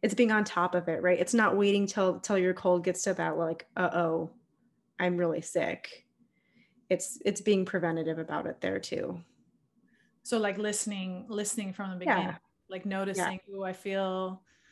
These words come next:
Speaker 2: that body
Speaker 1: Yeah.
Speaker 2: connection, that awareness, that, like,"
Speaker 1: Yeah.
Speaker 2: 'cause it's
Speaker 1: Yeah,
Speaker 2: really
Speaker 1: sleep
Speaker 2: easy to just
Speaker 1: more at
Speaker 2: push through and
Speaker 1: first.
Speaker 2: pretend.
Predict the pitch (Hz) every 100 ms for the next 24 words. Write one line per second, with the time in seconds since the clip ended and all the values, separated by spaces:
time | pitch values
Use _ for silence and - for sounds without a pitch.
0 | _ _ _ 226 202 214 247 254 262 214
1 | 196 - 196 190 190 202 202 196 190 -
2 | - 214 214 220 214 196 185 - _ _
3 | _ _ _ _ 233 220 220 277 262 247
4 | 240 214 185 175 175 - 214 170 214 -
5 | 190 196 - 190 185 190